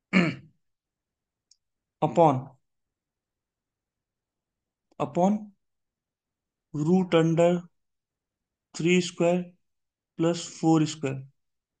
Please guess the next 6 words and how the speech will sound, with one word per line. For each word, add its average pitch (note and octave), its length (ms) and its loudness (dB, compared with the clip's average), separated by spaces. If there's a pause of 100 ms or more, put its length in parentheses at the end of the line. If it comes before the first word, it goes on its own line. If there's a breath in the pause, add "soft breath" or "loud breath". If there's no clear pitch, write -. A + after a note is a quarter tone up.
(560)
equals E3 380 -4
to D3 160 -2 (140)
plus F3 300 0
minus D3 520 -4 (1700)
five E3 320 2
Y E3+ 360 0